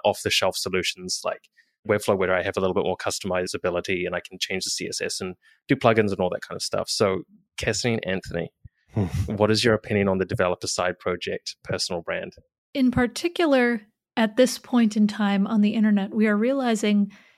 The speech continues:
Speaker 3: if you have a space on the internet that you don't own and control and someone else does, it could go away
Speaker 1: Mm.
Speaker 2: Yeah.
Speaker 3: in some way, shape, or form.
Speaker 1: <laughs>
Speaker 3: And so being able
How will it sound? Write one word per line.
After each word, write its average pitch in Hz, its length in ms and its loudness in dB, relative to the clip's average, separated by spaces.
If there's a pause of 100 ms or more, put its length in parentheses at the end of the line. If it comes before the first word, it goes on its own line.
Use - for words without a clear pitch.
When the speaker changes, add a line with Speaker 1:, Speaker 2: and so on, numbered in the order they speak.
(180)
Speaker 3:
if 214 200 2
you 294 260 4
have 269 440 2 (100)
a 240 100 2
space 226 460 0
on 220 120 4
the 202 140 6
internet 220 460 0
that 202 120 2
you 202 140 2
don't 208 320 2
own 220 220 4
and 214 140 4
control 214 540 0
and 196 140 0
someone 208 320 2
else 220 260 -2
does, 320 360 -2 (320)
it 359 180 2
could 294 180 2
go 240 180 6
away 208 480 0 (120)
Speaker 1:
Mm. 98 160 -4
Speaker 2:
Yeah. 107 180 4
Speaker 3:
in 233 220 6
some 285 300 0
way, 247 180 2
shape, 208 300 2
or 208 60 0
form. 226 400 -4 (360)
Speaker 1:
<laughs> - 400 -2
Speaker 3:
And 226 200 6
so 233 340 4 (260)
being 339 320 6
able 254 380 2